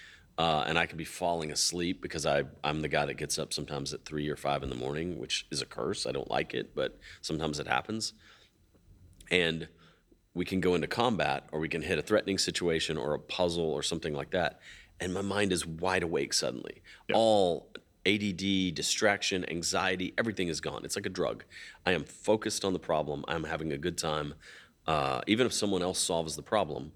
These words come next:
Speaker 2: Right.
Speaker 1: I'm listening along. It's great, you know. Uh, and sometimes dialogue scenes do that as well,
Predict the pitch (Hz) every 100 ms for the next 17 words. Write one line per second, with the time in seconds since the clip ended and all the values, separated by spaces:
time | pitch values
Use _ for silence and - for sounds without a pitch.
0 | - 113 107 - 92 90 92 - 87 82
1 | 76 71 71 71 - 82 57 - 69 71
2 | 73 - - - - - 87 101 - 196
3 | 196 98 - 64 87 90 90 95 90 87
4 | 87 80 76 - 73 85 95